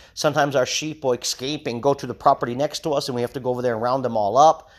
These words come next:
And I did that for a long, long time. And let me tell you, that gets tedious because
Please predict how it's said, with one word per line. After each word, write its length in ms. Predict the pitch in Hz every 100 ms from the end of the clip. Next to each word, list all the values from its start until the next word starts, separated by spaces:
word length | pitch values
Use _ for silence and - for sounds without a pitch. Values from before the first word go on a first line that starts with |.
| - - -
And 180 | 135 135
I 80 | 185
did 200 | 180 151
that 180 | 127
for 80 | 143
a 40 | 120
long, 380 | 143 185 170
long 220 | 123 107 107
time. 260 | 104 98
And 160 | 110 107
let 80 | 127
me 80 | 147
tell 200 | 170 156
you, 100 | 120
that 220 | 127 143
gets 160 | 135
tedious 420 | - 170 156 123 -
because 400 | 127 135 120